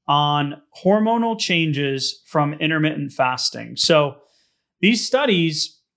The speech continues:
there were seven that came out of this study summary. And in the past, we've talked about, you know, intermittent fasting and the benefit on cardiometabolic markers and metabolic syndrome and insulin resistance and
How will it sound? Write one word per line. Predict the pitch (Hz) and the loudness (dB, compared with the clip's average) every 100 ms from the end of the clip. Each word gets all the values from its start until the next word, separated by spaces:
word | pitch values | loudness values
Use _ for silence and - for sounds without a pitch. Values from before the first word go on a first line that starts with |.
| - | -2
there | 165 | 0
were | 165 | 2
seven | - 269 262 147 127 139 151 _ | 4 4 4 0 -2 -4 -8 _
that | 139 139 | -4 -2
came | 175 165 | -2 0
out | 165 160 | 0 -2
of | 139 | -2
this | 135 - | -4 -4
study | - 160 151 | 0 0 0
summary. | 131 165 160 131 120 120 117 _ _ _ _ _ 180 | -2 0 0 0 -2 -6 -10 _ _ _ _ _ 0
And | 180 | 2
in | 202 | 4
the | 220 | 2
past, | 196 170 180 175 | 0 -2 -2 -2
we've | 165 | 0
talked | 175 175 | 2 2
about, | 165 160 160 - | 0 0 -2 -4
you | 151 | -4
know, | 143 | -2
intermittent | 160 165 165 - | 0 0 0 0
fasting | 151 147 - 156 156 160 | -2 -2 0 0 0 -2
and | 147 139 | -2 0
the | |
benefit | 123 156 175 170 160 151 | 0 0 0 -2 -4 -4
on | 139 131 | -6 -6
cardiometabolic | - 156 160 151 147 139 139 139 139 | -2 0 0 0 0 2 2 2 0
markers | 135 - 120 117 | -2 -2 -6 -4
and | 131 | -2
metabolic | 147 151 143 135 | 0 2 2 0
syndrome | - 151 139 127 127 120 | -2 -2 -2 -4 -6 -8
and | 131 | -4
insulin | 160 156 156 143 | 0 0 0 -2
resistance | 131 131 135 - 123 117 143 | -4 -4 -4 -2 -2 -4 -4
and | 131 | -6